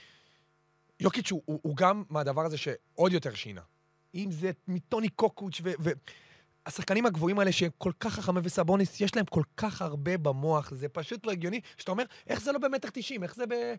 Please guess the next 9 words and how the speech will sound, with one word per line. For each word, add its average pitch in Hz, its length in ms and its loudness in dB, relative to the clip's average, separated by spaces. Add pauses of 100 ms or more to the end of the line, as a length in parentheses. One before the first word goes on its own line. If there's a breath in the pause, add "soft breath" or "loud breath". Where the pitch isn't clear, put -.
(240 soft breath)
בשתי - 220 6
מטר 233 200 4
עשרים 202 380 2
או, 160 320 6
או, 139 180 2
או, 135 160 0
או 123 260 -8
דברים 123 320 -8
כאלה?" 143 300 -4